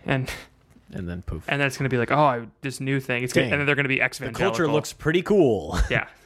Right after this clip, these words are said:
Speaker 1: Um, and so they're going to evangelize as high schoolers in that mode, right? Where they're, you know, so you, you do kind of have to be like, "This is countercultural."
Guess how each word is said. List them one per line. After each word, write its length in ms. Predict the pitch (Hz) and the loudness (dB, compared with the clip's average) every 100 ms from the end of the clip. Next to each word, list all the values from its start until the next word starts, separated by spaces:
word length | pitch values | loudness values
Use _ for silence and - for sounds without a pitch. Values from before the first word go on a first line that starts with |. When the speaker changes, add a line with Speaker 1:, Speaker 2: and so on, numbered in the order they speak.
| - - - - - - - - - - | -20 -20 -20 -20 -20 -20 -20 -20 -8 0
Speaker 1:
Um, 320 | 170 170 - | 2 2 -2
and 140 | 190 175 | -6 -2
so 440 | 202 196 180 - - - - - - - _ _ - | 2 2 2 -2 -12 -20 -20 -20 -20 -20 _ _ -2
they're 140 | 151 160 | 2 6
going 240 | 170 175 | 6 4
to 120 | 156 | 2
evangelize 540 | 151 143 143 135 127 123 | 0 0 0 2 0 0
as 320 | 135 131 127 | -2 0 -2
high 180 | - 123 | -4 -8
schoolers 500 | 120 - 123 117 113 - | -8 -8 -8 -8 -6 -2
in 160 | 143 | 0
that 220 | 131 120 117 | 2 0 -2
mode, 400 | 120 113 110 - - | -6 -6 -8 -12 -4
right? 440 | 131 117 117 - | 0 2 0 -2
Where 140 | 131 120 | -2 0
they're, 380 | 120 113 110 - - | 0 0 -2 -6 -8
you 120 | 139 | -4
know, 240 | 120 113 - _ - - | -2 -2 -4 _ -20 -14
so 160 | - - | 0 4
you, 160 | 196 180 | 4 4
you 200 | 180 190 | 4 4
do 220 | 147 220 | 4 4
kind 240 | - 185 156 | 4 2 2
of 60 | |
have 200 | 147 143 - | -2 -2 -4
to 100 | 127 | -10
be 160 | 139 | -8
like, 360 | 131 120 - _ _ _ _ _ - - | -6 -6 -10 _ _ _ _ _ -16 -8
"This 360 | 127 143 131 147 | 2 4 4 2
is 140 | 131 | -2
countercultural." 960 | - 135 127 - 120 - 156 156 165 | 0 0 0 -4 -6 0 2 4 2